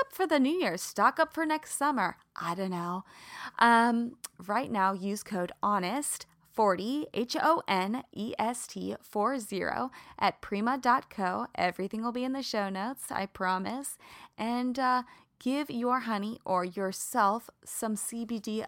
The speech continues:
lusciousness. You know my favorites are the daily. I love the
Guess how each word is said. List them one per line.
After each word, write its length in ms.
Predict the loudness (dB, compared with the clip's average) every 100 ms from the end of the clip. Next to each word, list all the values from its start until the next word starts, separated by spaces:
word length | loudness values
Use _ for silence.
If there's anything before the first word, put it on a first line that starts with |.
| -6
lusciousness. 1000 | -6 -4 -6 -8 -10 -10 -10 -10 -10 -10 -14 -20 -10
You 140 | -2 2
know 160 | 4
my 160 | 4 2
favorites 420 | 2 -2 -2 -4
are 120 | -4
the 100 | -4
daily. 640 | -4 -2 0 0 -2 -4 -8 -14 -8 -2
I 180 | 0
love 320 | 2 2 2 2
the 140 | -2